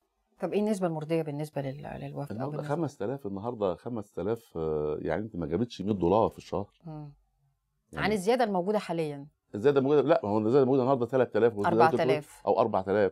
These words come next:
Speaker 1: مم.
Speaker 2: مية دولار، يعني أربعة آلاف النهاردة دولار باتنين وخمسين جنيه. يعني مع ارتفاع سعر الدولار لازم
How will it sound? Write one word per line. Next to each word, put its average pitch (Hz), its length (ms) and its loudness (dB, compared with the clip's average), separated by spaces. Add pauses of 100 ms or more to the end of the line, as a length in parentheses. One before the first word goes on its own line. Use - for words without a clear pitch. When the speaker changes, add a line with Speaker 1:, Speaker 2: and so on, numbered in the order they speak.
(140)
Speaker 1:
مم. 82 100 -10
Speaker 2:
مية 123 60 -2
دولار، 117 400 2
يعني 80 240 0
أربعة 98 220 2
آلاف 110 120 -6
النهاردة 113 220 0
دولار 98 140 2
باتنين 117 240 -4
وخمسين 101 320 -8
جنيه. 95 320 -4 (520)
يعني 82 400 -4
مع 90 220 0
ارتفاع 110 280 2
سعر 127 260 -4
الدولار 107 300 2
لازم 123 300 2